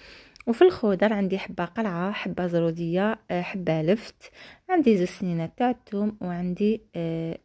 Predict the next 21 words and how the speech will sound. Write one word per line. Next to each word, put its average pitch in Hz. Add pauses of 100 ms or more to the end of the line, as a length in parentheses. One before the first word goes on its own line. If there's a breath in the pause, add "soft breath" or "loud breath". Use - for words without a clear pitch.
(120)
شويه 180
كرافس، 165 (320 loud breath)
حبه 190
بصل 180
كبيره 175
مرابيه، 180
لازم 180
ما 175
تكثروا 160
شويه 160
البصل. 294 (460 loud breath)
عندي 214
هنايا 175
الفول 269
مدشش، - (140)
وعندي 202
شويه 208
حميصه، 165 (640 soft breath)
وعندي 202
حبه، 233 (100)
آه، 175